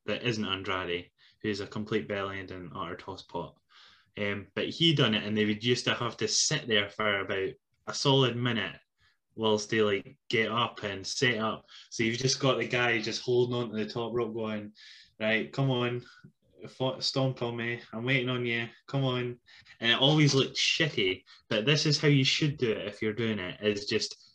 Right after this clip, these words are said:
try have, Pac was obviously taking the stomp. So he's, like, trying to, like, muck about, get back up,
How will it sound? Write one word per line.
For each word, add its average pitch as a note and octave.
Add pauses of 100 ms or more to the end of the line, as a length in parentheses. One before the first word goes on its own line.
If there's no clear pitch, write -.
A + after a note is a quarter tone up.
(100)
try C#3
have, B2 (160)
Pac C#3+
was A#2+
obviously A2
taking A#2
the F#2
stomp. F2 (180)
So -
he's, A#2+
like, A#2
trying G#2
to, - (760)
like, A#2
muck B2+
about, A2
get B2+
back A2+
up, F#2+